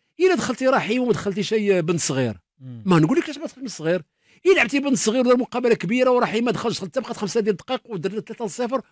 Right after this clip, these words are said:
Speaker 1: ولعبنا مقابلة مع أروع ما يكون. الجمهور يقول: "لا، كون دخلتي". لا، دابا حنا خ-، حنا تنقلبوا على فريق اللي المردود ديالو مزيان،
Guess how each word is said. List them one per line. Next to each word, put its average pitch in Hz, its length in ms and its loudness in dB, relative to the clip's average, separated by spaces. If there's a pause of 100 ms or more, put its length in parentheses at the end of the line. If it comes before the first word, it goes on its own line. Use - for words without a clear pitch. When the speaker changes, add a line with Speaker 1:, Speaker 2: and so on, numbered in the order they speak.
(200)
Speaker 1:
ولعبنا 202 260 2
مقابلة 226 360 -4
مع 240 120 -12
أروع 196 180 0
ما 185 80 4
يكون. 156 220 -2
الجمهور 233 220 0
يقول: 233 160 -6
"لا، 294 480 4
كون 285 260 -4
دخلتي". 302 460 2
لا، 285 360 2 (560)
دابا 220 200 4
حنا 226 280 2
خ-، - 220 -8
حنا 240 360 -4
تنقلبوا 175 640 -6
على 156 160 -6
فريق 190 420 -6
اللي 143 260 -6
المردود 156 580 -6
ديالو 175 300 -4
مزيان، 143 480 0